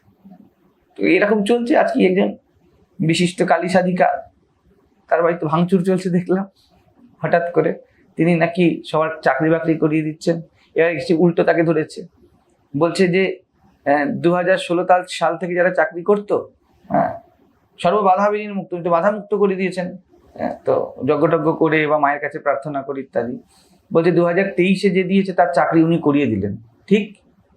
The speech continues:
দু হাজার ষোলো থেকে যারা, তারা বসে আছে, তাদের হয়নি। খেলা উল্টো হয়ে গিয়েছে। বলে, "আপনি তো বাধা কাটাতে গেলেন।" বলে, "তারা নিশ্চয়, নিশ্চয় আপনার ভিতরে ভিতরে কিছু গোলমাল যোগাযোগ আছে, নাহলে প্রমাণ করুন।" তাহলে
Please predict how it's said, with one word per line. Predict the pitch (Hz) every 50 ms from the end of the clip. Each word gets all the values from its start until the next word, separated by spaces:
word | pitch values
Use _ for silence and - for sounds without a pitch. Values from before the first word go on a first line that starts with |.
| _ _ -
দু | - 127 143 143
হাজার | 170 175 175
ষোলো | - - 185 214 240 233
থেকে | 240 233 233 196
যারা, | 175 156 135 131 123
তারা | - 135 135 143
বসে | 143 147 156 - - 165 151
আছে, | 147 - - - - _ _ _ _ _ _ _ _ _ _ -
তাদের | 131 127 143 165 160
হয়নি। | 135 143 - - - 196 196 _ _ _ _ _ _ _ _ _ _ _ _ _ _ _ _ _ _ _ -
খেলা | - 120 123 131 151
উল্টো | 175 190 196 196 226
হয়ে | 226 220 214
গিয়েছে। | 196 196 196 190 - - -
বলে, | 160 147 156
"আপনি | 147 - 175 175
তো | 185
বাধা | 165 165 170 175 190
কাটাতে | 190 196 196 185 190 190
গেলেন।" | 180 185 185
বলে, | 175 175 175
"তারা | 175 165 170 185
নিশ্চয়, | 185 180 175 - 185
নিশ্চয় | 180 175 175 - 190
আপনার | 185 190 180
ভিতরে | 156 156 - 175 180
ভিতরে | 180 175 175
কিছু | 175 165 175
গোলমাল | 156 160 156 156 165 165 151
যোগাযোগ | 143 139 143 156 156 165 151
আছে, | 147 135 - - - _ _ _ _ _ _ _ _ _ _ _ _ _ _ _ _ _ _ _ _ -
নাহলে | - 147 175 -
প্রমাণ | 175 185 208 226 240 240
করুন।" | 254 254 269 240
তাহলে | 220 220 220 220